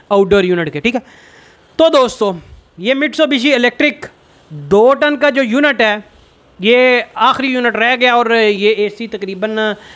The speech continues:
इसकी last एक से, इससे पहले भी मैं unboxing एक video shoot कर चुका हूँ। और, अ, इस्लामाबाद से एक भाई हैं,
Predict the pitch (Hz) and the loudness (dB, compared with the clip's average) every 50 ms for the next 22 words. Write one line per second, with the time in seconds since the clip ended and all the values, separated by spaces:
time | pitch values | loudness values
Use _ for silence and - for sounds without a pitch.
0 | - - 131 196 - - 208 175 185 190 208 226 240 - - - 208 202 220 220 | -12 -6 -6 -4 -2 0 0 2 2 2 2 2 0 -2 -6 -6 -2 -2 -2 0
1 | 220 254 233 233 208 - 262 - - 285 302 294 285 277 269 254 247 240 240 240 | -2 -2 -4 -4 -2 -2 -2 0 0 0 2 2 0 0 0 0 0 0 -2 -2
2 | 220 233 226 208 - 240 233 220 208 214 208 214 208 214 226 - - 202 202 - | -2 -2 -2 -2 -2 -2 -2 -2 -2 -4 -6 -6 -2 -2 -4 -2 -2 -4 -2 -2
3 | - 220 214 - 240 214 233 233 226 220 - - - - - - - 185 190 196 | -2 -2 -2 -4 -2 0 0 0 0 -2 -6 -14 -20 -20 -16 -4 -2 0 2 2
4 | 190 190 185 185 190 190 185 185 185 - 180 185 170 190 180 - 214 214 233 254 | 2 2 2 2 2 2 2 2 0 0 0 -2 -2 -2 -2 -2 0 0 2 2
5 | 262 262 254 - 262 254 233 226 226 208 196 214 226 226 220 | 2 0 2 0 -2 -2 0 0 0 0 0 0 0 -2 -2